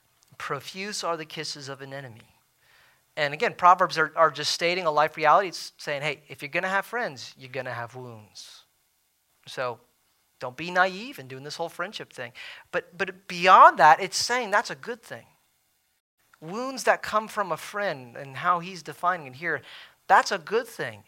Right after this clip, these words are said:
But somebody might be totally against you. They might not care anything about you, but they are flattering you. Like, profuse are their kisses. They're nice and they're kind. Uh,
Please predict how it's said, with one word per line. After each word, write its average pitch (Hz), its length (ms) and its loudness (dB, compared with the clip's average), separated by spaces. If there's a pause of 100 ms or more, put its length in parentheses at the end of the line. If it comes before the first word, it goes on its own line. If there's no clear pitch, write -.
(560)
But 180 320 4
somebody 226 640 12
might 196 220 6
be 170 100 -10
totally 240 640 0
against 202 500 -6
you. 208 340 -10 (580)
They 185 120 4
might 196 220 6
not 190 200 6
care 196 300 2
anything 226 540 -4
about 196 480 10
you, 156 340 -6
but 156 200 -6
they 147 120 -2
are 110 120 0
flattering 180 760 6
you. 170 240 -8
Like, 143 220 -4
profuse 180 480 -10
are 175 100 0
their 175 160 -4
kisses. 170 640 -12
They're 165 220 0
nice 170 460 0
and 147 120 -12
they're 165 100 -6
kind. 165 600 0 (340)
Uh, 139 240 0